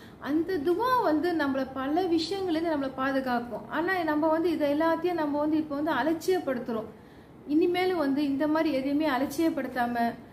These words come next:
ஒரு சின்ன விஷயமா இருந்தாலும் பெரியவங்க நல்லதுக்காக தான் சொல்லியிருக்காங்கன்னு சொல்லிட்டு நம்ம அடுத்த தலைமுறையில நம்ம பெரியவங்க நம்மளுக்கு சொன்னதை நம்ம எடுத்துட்டு போக வேண்டிய பொறுப்புல நம்ம இருக்கிறோம்.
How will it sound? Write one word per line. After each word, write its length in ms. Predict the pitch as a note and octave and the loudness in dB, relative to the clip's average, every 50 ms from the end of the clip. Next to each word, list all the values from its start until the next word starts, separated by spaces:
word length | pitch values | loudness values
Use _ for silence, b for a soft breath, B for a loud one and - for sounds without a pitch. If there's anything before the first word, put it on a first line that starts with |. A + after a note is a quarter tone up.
| B B B - - - - - - | B B B -20 -20 -20 -20 -16 -10
ஒரு 160 | A#3+ C4 A#3+ A#3 | -10 -8 -8 -8
சின்ன 300 | - - D#4+ E4 F4 F#4+ | -4 -2 0 2 2 2
விஷயமா 420 | F#4+ E4+ D4+ - - C#4+ C4+ C4 B3 | 2 0 -2 0 0 0 2 2 2
இருந்தாலும் 400 | A#3+ A#3+ B3 A#3+ A#3+ B3+ B3+ B3+ | 0 0 0 0 0 -2 -4 -2
பெரியவங்க 540 | - C4+ C4+ D#4 E4 E4 E4 D4+ C4+ B3 A#3+ | 0 2 2 4 2 2 2 2 2 0 0
நல்லதுக்காக 460 | C4 C#4 C4+ D4 C#4 C#4+ C#4+ D4 C#4+ | 0 0 -2 -2 -2 -2 0 0 0
தான் 220 | D#4 E4 E4+ E4 | 0 0 0 0
சொல்லியிருக்காங்கன்னு 500 | D#4 C4+ C4+ C#4+ C#4 C4+ C4 B3 B3+ C4+ | 0 0 0 0 -2 -2 -2 0 2 2
சொல்லிட்டு 680 | C4 B3+ C#4 B3+ A#3 A#3 A#3 A#3+ A#3+ A#3+ B3 A#3+ A#3+ B B B B B | 0 0 -2 -4 -4 -4 -4 -4 -6 -6 -4 -6 -8 B B B B B
நம்ம 240 | A3+ B3+ C4+ C4+ B3 | -2 0 2 2 2
அடுத்த 400 | F#3+ B3+ C#4 D#4 D#4+ - G4+ D#4+ | 2 2 0 0 -2 -2 -2 -2
தலைமுறையில 640 | - C4+ B3+ B3+ B3+ B3 A#3+ A#3+ A#3+ A#3+ B3 A#3+ | -2 -2 -2 -2 -4 -2 -2 -2 0 0 0 0
நம்ம 240 | A#3 A3+ A3+ A#3 A#3 | 0 0 -2 -2 -4
பெரியவங்க 540 | A3+ - B3 A#3+ D4 E4+ F#4+ F4+ D#4 C4 A#3+ | -4 -4 -2 0 0 0 2 0 0 -2 -2
நம்மளுக்கு 320 | A3+ A3+ A#3 A#3 - - | -2 -4 -4 -6 -8 -6
சொன்னதை 380 | C4 B3+ C4 C4+ C4 A#3 A#3 A#3+ B3 A#3+ B B B - | -2 0 2 2 2 2 0 -2 -2 -4 B B B -10
நம்ம 160 | A#3+ A#3 A#3+ B3 | -8 -6 -4 -2
எடுத்துட்டு 400 | B3+ C4+ C#4 C#4 - F4+ F4+ C4+ | 0 0 0 0 -2 -2 -2 0
போக 160 | C#4+ B3+ A#3 | -2 -2 -2
வேண்டிய 220 | A#3+ A#3 A#3+ A#3 | -2 -4 -4 -4
பொறுப்புல 460 | - C4 B3+ C#4 C#4 - D#4+ F#4+ A4+ | -4 -2 -2 -2 -2 -2 -2 0 0
நம்ம 180 | G4+ D#4+ A#3 A3 | 0 0 -2 -2
இருக்கிறோம். 580 | G#3+ G#3 G#3+ G#3+ A3 G#3 F#3+ - - - - | -2 -4 -4 -6 -6 -8 -8 -10 -12 -18 -20